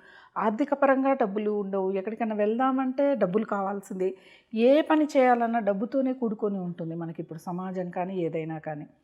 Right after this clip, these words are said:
మన దుర్గతులన్నీ తొలగించేది దుర్గాదేవి కాబట్టి దుర్గాదేవి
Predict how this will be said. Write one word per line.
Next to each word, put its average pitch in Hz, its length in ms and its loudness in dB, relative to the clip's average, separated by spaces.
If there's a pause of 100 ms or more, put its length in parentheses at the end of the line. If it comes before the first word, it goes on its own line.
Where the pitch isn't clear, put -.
(600)
మన 214 200 0
దుర్గతులన్నీ 247 1080 2
తొలగించేది 202 840 -2
దుర్గాదేవి 202 680 4
కాబట్టి 190 640 -4 (360)
దుర్గాదేవి 226 840 6